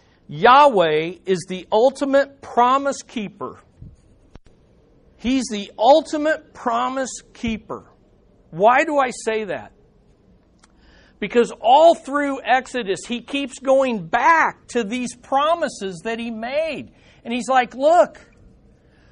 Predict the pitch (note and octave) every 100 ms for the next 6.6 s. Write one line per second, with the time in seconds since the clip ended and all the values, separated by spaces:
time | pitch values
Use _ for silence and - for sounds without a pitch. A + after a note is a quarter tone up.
0 | _ _ _ _ - - D#4 E4+ F#4 D4+
1 | D#4+ D#4+ D4+ D4+ D4 C4 C#4+ D4 B3 A#3+
2 | A#3 G#3+ G#3 A#3 B3 C4+ B3+ B3 B3+ -
3 | - B3 B3 B3 A#3 - F#3+ - G#3 F3
4 | G#3+ B3+ A#3+ - A3+ A#3 A#3 A3+ G3+ G#3
5 | G#3 G#3 F3 C3 _ _ _ _ _ _
6 | _ _ - G#3 G3+ G#3